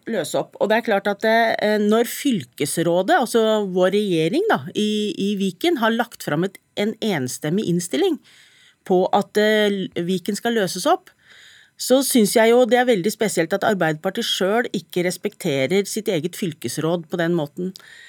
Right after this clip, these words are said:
Eh, og dette går jo på tilliten løs til hvordan vi kan samarbeide med, med et fylkeslag som Akershus når man gjør de her tingene. Vi er nødt for å stole på hverandre, ha tillit til hverandre. Om man skylder på de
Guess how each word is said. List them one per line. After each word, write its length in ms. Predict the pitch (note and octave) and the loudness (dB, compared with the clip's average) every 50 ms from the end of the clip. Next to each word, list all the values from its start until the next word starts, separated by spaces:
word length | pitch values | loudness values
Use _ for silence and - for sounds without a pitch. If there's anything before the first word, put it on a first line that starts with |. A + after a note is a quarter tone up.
| - - - - - _ _ | -20 -20 -20 -20 -20 _ _
Eh, 520 | - - G#3 G#3+ G#3+ G#3+ G#3+ G#3+ G#3 G3+ - - - - - - | -2 2 4 6 6 6 6 6 6 4 4 2 -2 -8 -4 0
og 300 | - G3 G3+ G#3+ D3+ - - | 2 4 6 6 4 4 2
dette 280 | - A3 - - B3+ C4 | 0 0 2 0 -2 0
går 160 | F#3 E3 C#3+ D3+ | 2 4 4 4
jo 40 | D#3 | 2
på 160 | D#3 - - | 0 -2 0
tilliten 480 | - G4 D#4 F#3 C#3+ C#3+ - F3+ F#3 F#3 | 2 2 2 2 2 -2 0 0 2 4
løs 480 | E3+ E3+ F3+ G#3 - - - - - - - _ | 6 6 4 4 2 -2 -6 -8 -8 -10 -10 _
til 160 | - A3 G#3 | -2 0 2
hvordan 420 | F#3 F3 D#3+ E3 F3+ F#3+ G3 F#3 | 2 2 2 2 2 2 2 0
vi 140 | E3 D#3 D3+ | -2 -4 -6
kan 180 | D3 - F#3 F#3+ | -4 -4 -4 -4
samarbeide 760 | F#3 - G#3 F3+ D#3 B2+ B2 C3 B2+ C#3+ C#3+ D3 D#3 F3 F#3+ F#3+ | -2 -2 -2 -2 -2 -2 -2 -2 0 0 0 0 2 0 0 0
med, 880 | F#3+ F3+ F3+ F3 F3 E3+ E3+ D#3+ D#3+ E3 E3+ F3 F3+ F3 F3 F3+ F3 E3+ - | 0 0 0 0 0 0 0 0 0 0 0 0 2 0 0 0 -2 -2 -2
med 480 | F3 F3 E3 E3 E3+ E3+ F3+ F#3 - - | 0 0 2 2 0 0 0 0 -2 -2
et 360 | - F#3 - _ - - - D#3 | -4 -6 -6 _ -8 -8 -8 -6
fylkeslag 600 | - - G#3 D3 - - B2 - D#3 D3 D3+ D3 | -4 -6 -6 -6 -6 -8 -8 -4 -4 -4 -2 -2
som 180 | - G3 G3 - - | -4 -4 -4 -2 -2
Akershus 640 | F3+ C#3 B2+ - D3+ C#3 - F3 F3 F3+ - - - | -2 -2 -2 -6 -8 -4 -2 -2 -2 -2 -4 -4 -2
når 220 | F3+ F3+ F3 F3 | 0 2 2 2
man 380 | E3+ F3+ F3+ F#3+ F#3+ F#3+ F#3+ G3 | 2 2 2 2 2 2 2 0
gjør 500 | F#3+ F3 - F3 E3+ E3 D3+ D3+ F3 F3+ | 0 -2 -2 -2 0 2 4 4 2 2
de 80 | F3 F#3 | 2 2
her 140 | F3+ F3+ | 0 0
tingene. 300 | F3 - F#3+ F#3 A3 E4 | -2 -2 -4 -2 -2 -2
Vi 80 | E4 B3 | 0 0
er 80 | A3+ A3 | 0 0
nødt 200 | G3 D#3+ D3+ - | 0 -2 -2 -4
for 120 | - G3+ | -6 -6
å 60 | A3 | -6
stole 300 | - - - G#3 - C3 | -4 -2 -2 0 0 0
på 120 | C3 - D3+ | -2 -2 -2
hverandre, 380 | E3 E3+ E3+ E3+ G3+ B3 C#4 | 0 0 0 0 0 0 -2
ha 80 | C4+ - | -2 -2
tillit 380 | - - A3 E3 C3 C#3 - | -2 -2 0 0 0 -2 -4
til 100 | - E3 | -4 -2
hverandre. 460 | D#3 E3 E3 E3 E3+ F3 G#3+ C#4+ F#4 G4 - - - - - - - - - - - - - - - | -2 -2 -2 -2 -2 2 2 2 2 0 -4 -12 -20 -20 -20 -20 -20 -20 -20 -20 -20 -20 -20 -8 0
Om 120 | - A3 | 2 4
man 120 | A3+ B3+ C4+ | 4 4 4
skylder 240 | - - C#4+ G3 E3 | 4 2 2 2 2
på 100 | D#3+ G3 | 0 0
de 240 | F#3+ A#3 A#3+ A#3+ A#3+ | 2 4 4 4 4